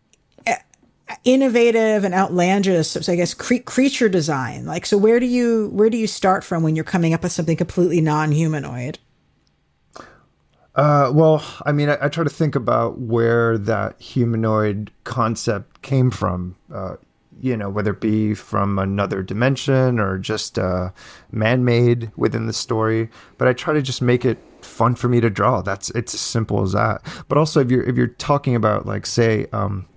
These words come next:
Speaker 2: beings that can't or don't exist in our world, and you're thinking of abstracts, why are you gonna make it like a muscle-bound dude?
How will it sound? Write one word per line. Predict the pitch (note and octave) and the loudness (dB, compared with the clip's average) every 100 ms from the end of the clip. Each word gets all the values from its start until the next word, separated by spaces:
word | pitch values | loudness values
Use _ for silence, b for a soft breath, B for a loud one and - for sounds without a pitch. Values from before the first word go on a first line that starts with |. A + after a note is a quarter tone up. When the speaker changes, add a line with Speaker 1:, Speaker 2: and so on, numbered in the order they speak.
| - _ _ _ - - B2+ | -20 _ _ _ -20 -10 -4
Speaker 2:
beings | A#2 B2+ C3 B2+ A2+ | 2 2 4 0 0
that | G#2 G#2+ - | 0 0 -2
can't | - - A2+ A2 G#2 - _ _ _ _ _ | -8 -4 0 0 -2 -8 _ _ _ _ _
or | A#2+ | -2
don't | G#2+ G#2+ G#2+ G#2 | 0 2 2 2
exist | G#2 G2+ G#2 - G2+ | -4 -2 -2 -2 -2
in | |
our | G2 F#2+ | -2 0
world, | F#2+ F#2+ F#2 F#2 F#2+ B B B B - | 0 0 -2 -4 -10 B B B B -4
and | A2+ | 0
you're | G#2+ | 0
thinking | G2 A#2+ A2+ A2 | 0 0 0 2
of | G2+ | 2
abstracts, | G2 G2 - A#2 G2+ - B B | 0 -2 -2 0 -2 -8 B B
why | - G2 G#2+ | -4 2 4
are | |
you | B2+ B2 | 4 2
gonna | C3 A#2 | 2 2
make | A2+ A2+ A2+ | 2 0 0
it | G2+ - _ _ _ | -4 -6 _ _ _
like | A2+ A2+ - | 0 0 0
a | A2+ | -2
muscle-bound | G#2 G2+ - G2+ G2 G2 F#2+ | 0 0 0 0 2 2 2
dude? | F2+ G2 E2+ - | 2 0 0 -6